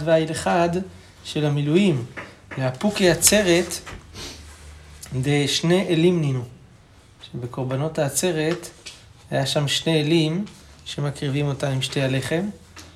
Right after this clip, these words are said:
אז זה לא אותו, אותם קורבנות, אז לכן,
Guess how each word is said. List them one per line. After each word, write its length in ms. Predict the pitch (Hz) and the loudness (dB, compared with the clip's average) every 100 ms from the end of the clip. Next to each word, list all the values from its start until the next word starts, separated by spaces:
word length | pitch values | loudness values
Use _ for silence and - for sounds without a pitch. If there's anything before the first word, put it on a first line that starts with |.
| - - | -16 -8
אז 100 | 127 | -4
זה 100 | 139 | 2
לא 80 | |
אותו, 260 | 165 160 165 | 2 2 0
אותם 340 | 160 160 165 165 | -2 2 2 2
קורבנות, 560 | 170 165 190 240 214 190 | 0 2 4 4 4 4
אז 140 | 156 | 0
לכן, 400 | 160 190 175 170 | -2 2 2 2